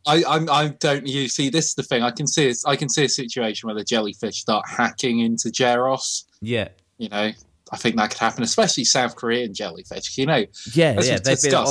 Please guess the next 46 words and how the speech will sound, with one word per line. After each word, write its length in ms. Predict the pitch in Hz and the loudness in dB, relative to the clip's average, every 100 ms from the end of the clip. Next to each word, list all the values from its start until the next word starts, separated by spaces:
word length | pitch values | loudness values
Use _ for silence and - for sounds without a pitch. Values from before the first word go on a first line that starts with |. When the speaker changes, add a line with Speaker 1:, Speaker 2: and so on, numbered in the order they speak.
| 139 190 | 2 0
Speaker 2:
the 60 | |
Speaker 1:
South 80 | 185 | 0
Koreans 400 | 170 170 135 117 | 0 0 0 -2
are 60 | 120 | -2
really 260 | 120 101 - - | -2 -4 -8 -4
cued, 280 | 135 117 117 117 - - | -2 -2 -2 -4 -4 0
clued 240 | 143 117 | 2 4
into 260 | 120 110 107 | 2 0 -2
their 140 | 92 | -2
tech. 540 | - 135 120 - - - | -2 -2 -2 -4 -14 -14
Speaker 2:
<laughs> 60 | - | -2
How 220 | 160 156 | 0 0
do 100 | 156 | 0
we 120 | 151 | 2
know? 180 | 156 156 - | 2 0 -4
How 140 | - 139 | 0 0
do 100 | 151 | 0
we 80 | 156 | 0
know 160 | 156 | 0
how 160 | 135 151 | 0 -4
clued 300 | - 156 147 | -2 -2 -2
in 100 | 147 | -2
their 140 | 165 | -2
jellyfish 600 | 143 165 196 - 120 - | 2 2 2 0 0 -2
are? 280 | 98 85 95 - _ - | -6 -4 -6 -8 _ -4
Speaker 1:
We 80 | 139 | 2
don't. 320 | 180 165 117 _ - _ _ - - - | 4 4 0 _ -20 _ _ -20 -20 0
This, 240 | 151 151 - - | 4 4 0 -4
you 140 | 156 | 2
know, 280 | 151 135 135 - _ - | 4 4 2 -4 _ 2
is 200 | 165 170 | 2 2
it 120 | 165 | 2
worth 260 | 156 165 - | 2 2 0
risking 600 | 139 147 - - 156 139 | -4 -2 -2 0 -2 -2
this? 560 | 143 151 - - - _ _ - _ _ _ _ - - - - - | -4 -4 -4 -6 -6 _ _ -20 _ _ _ _ -20 -20 -20 -6 -2
Speaker 2:
It's 200 | 156 208 | 0 2
amazing 600 | 214 240 214 180 139 127 | 2 2 2 0 0 -2
that, 160 | 127 | 0
like, 320 | 127 120 - - | 0 0 -4 -2
in 160 | 139 139 | 0 2
the 100 | 131 | 0
year 200 | 135 131 | 0 0
twenty 440 | - 135 127 120 | 0 -2 0 -2
thirteen, 680 | - 117 - 135 104 87 85 | 0 -2 0 0 0 -2 -2
we 200 | 113 107 | 0 0
are, 340 | 107 104 - | 2 0 -2